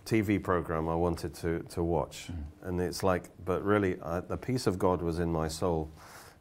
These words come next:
Speaker 1: telling me, "Go to bed early,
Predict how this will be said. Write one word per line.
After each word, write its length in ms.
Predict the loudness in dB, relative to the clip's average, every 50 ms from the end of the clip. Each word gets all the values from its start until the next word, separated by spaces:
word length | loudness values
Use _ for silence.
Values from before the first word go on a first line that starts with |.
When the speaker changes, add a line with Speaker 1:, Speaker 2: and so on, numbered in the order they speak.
| -16 -6
Speaker 1:
telling 360 | 0 2 4 4 6 4 4
me, 280 | 2 2 0 0 -2 -6 -12 -20 -20 -20 -20 -20 -20 _ _ _ _ _ _ -2
"Go 160 | 0 0 2
to 120 | 2 0
bed 220 | 2 2 2 4 4
early, 380 | 2 2 2 2 2 2 0